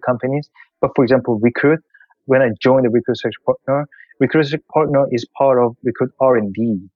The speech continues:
So our strategic return is, uh, find alliance opportunity. It was not must. We just wanted to find the opportunity and collect the information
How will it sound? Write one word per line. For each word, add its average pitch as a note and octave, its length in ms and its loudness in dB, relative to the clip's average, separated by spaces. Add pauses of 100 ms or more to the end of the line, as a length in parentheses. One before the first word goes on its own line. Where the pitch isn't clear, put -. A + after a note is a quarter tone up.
(220)
So A#2+ 480 2 (500)
our D3+ 200 2
strategic C3 500 -4
return A2+ 640 -2 (120)
is, A#2+ 460 0
uh, A2+ 320 2 (540)
find D#3 400 0 (320)
alliance B2 600 -2 (120)
opportunity. C#3 760 -4 (140)
It D3 80 4
was C3 240 2
not A#2+ 180 0 (100)
must. A#2 360 -4
We A#2+ 260 0
just - 240 -4
wanted A2+ 240 -4
to A#2 80 -6 (100)
find A#2+ 240 0
the - 140 -2
opportunity D#3+ 800 -2 (420)
and B2 200 0 (120)
collect B2+ 300 0
the C3+ 80 -2
information A#2+ 800 -2